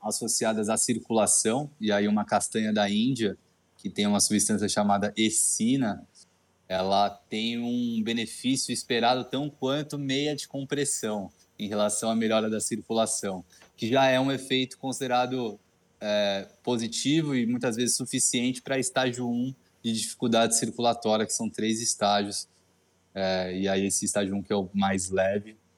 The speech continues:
você pode ter uma alternativa terapêutica através do consumo de castanha da Índia. Então, colocando que esses chás, sim, aumentam a, a diurese, é, a cafeína presente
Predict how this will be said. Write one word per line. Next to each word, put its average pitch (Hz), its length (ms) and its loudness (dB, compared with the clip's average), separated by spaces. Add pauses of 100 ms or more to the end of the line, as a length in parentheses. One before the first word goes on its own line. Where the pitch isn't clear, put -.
você - 160 -6
pode 98 640 0 (240)
ter 117 280 4
uma 113 160 4
alternativa 110 600 0
terapêutica 110 920 -2
através 107 580 -2
do 104 60 -6
consumo 107 360 -4
de 101 100 -6
castanha 107 380 0
da 110 180 4
Índia. 95 360 0 (560)
Então, 160 280 2 (240)
colocando 147 600 2
que 160 140 -4
esses 156 240 0
chás, 143 240 0
sim, 147 200 -2
aumentam 143 460 -4
a, 123 60 -4
a 101 600 -4
diurese, 117 720 -2 (340)
é, 101 320 2
a 101 80 4
cafeína 135 580 0
presente 113 640 -4